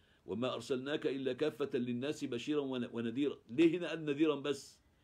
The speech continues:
ما قالش نذيرا وبشيرا ليه أو بشيرا ونذيرا ليه كما قال في سورة سبأ؟ لأن المقام هنا مقام تهديد المشركين،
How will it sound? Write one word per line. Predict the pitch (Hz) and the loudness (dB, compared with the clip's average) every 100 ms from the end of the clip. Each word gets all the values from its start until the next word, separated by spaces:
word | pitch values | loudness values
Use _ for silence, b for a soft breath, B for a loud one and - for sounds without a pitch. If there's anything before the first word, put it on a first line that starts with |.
| b | b
ما | 117 | -4
قالش | 156 160 | -2 -2
نذيرا | 147 139 160 151 | -2 0 2 2
وبشيرا | 143 135 160 147 | 0 0 2 2
ليه | 139 147 | 2 -2
أو | - 117 | 0 -2
بشيرا | 127 131 156 | -2 0 0
ونذيرا | 147 139 127 143 135 | 0 -2 -2 -2 -2
ليه | 131 143 135 | -2 -4 -4
كما | 120 | -6
قال | 117 147 | -4 -6
في | 110 | -4
سورة | 147 131 | -6 -2
سبأ؟ | 165 139 - b b b b b | -2 -2 -4 b b b b b
لأن | 113 131 131 | -4 0 0
المقام | 127 127 120 135 135 | 0 -4 0 0 0
هنا | 123 131 131 131 | -2 -2 -2 -2
مقام | 135 127 135 135 135 | -4 0 2 2 2
تهديد | 120 117 120 139 131 | 0 -2 0 0 0
المشركين، | 131 127 120 135 135 151 127 | -2 -4 -4 -4 0 2 2